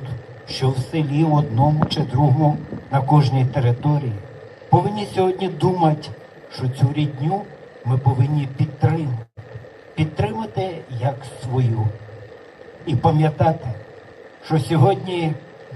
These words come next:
ворог намагається знищити Україну, знищити націю. І тільки завдяки таким героям ми її збережемо.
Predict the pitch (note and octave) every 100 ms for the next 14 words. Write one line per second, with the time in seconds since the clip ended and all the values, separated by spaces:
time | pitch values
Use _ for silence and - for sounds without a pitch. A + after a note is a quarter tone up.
0 | G#2+ F#3 G#3 D3+ - - - - - -
1 | - D3 G#3 G#3 G#3 G#3 G3+ - G3+ D3
2 | D#3 G3+ - - D#3 - B2 G#2+ G2+ -
3 | - - A#3+ - - E3 C3 A2+ G#2 A2+
4 | - - - - - - - C3+ A3 A3+
5 | - G3+ G3 G3+ G3+ G3+ - D3+ C#3+ E3
6 | D#3+ B2 - A#2+ A2 - - - - -
7 | - D3 E3+ E3+ D3 D#3 C#3+ - C3+ C#3+
8 | D3+ - D#3 F3 D#3+ - - D#3 - D#3+
9 | B2 D3+ E3+ D3+ G2+ - - - - -
10 | - A#2 B2 C3+ B2+ - - C#3 A2+ B2
11 | A2 A2+ G#2+ - - A#2 - B2 A#2 A2+
12 | G#2